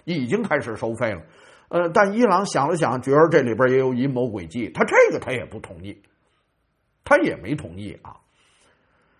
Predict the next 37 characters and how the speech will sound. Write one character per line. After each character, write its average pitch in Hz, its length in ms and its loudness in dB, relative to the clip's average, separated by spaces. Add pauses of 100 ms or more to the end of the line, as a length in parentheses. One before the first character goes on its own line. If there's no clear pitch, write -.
(460)
那 302 300 12
现 240 240 4
在 220 180 8
这 269 140 6
么 190 100 4
理 147 380 6
解， 85 340 -2
咱 139 140 2
们 196 100 -4
站 180 240 8
在 151 60 6
川 214 320 4
粉 117 240 -4
硬 185 180 2
凹 254 260 12
的 185 120 4
角 101 240 0
度 139 180 2
讲 76 340 -8
呢， 90 280 -10 (1500)
伊 381 300 2
朗 131 340 8
对 185 200 10
谈 165 260 2
判 190 180 4
的 151 80 2
理 139 220 0
解 113 160 -6
就 160 180 0
是 110 60 -6
咱 107 100 -6
们 131 80 -6
俩 92 200 -10
直 - 200 -6
接 151 140 2
谈 - 260 -8
吧， 135 120 -4